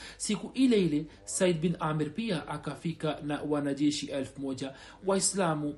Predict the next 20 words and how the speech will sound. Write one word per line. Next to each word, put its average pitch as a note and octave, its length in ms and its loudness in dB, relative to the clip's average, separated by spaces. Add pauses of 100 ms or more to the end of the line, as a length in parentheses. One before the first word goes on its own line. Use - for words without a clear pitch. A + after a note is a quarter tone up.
wakaimarika D3 840 -2
sana C3+ 540 -6
na C#3+ 140 -4
wakaanza C#3 760 -4 (280)
kufanya D3+ 440 0
maandalizi C3 600 -2 (100)
ya C3 60 0
vita C3 380 -4
kwa - 220 -4
uimara C3 500 -2
mkubwa. D3+ 560 -6 (420)
Muaz F#3+ 260 6
bin G3+ 160 4
Jabal F#3+ 380 6
ambaye E3+ 560 4
alikuwa D#3 420 0
sahaba D3+ 460 0
mwenye D3 240 -2
daraja C#3+ 440 0
sana, C3+ 440 -6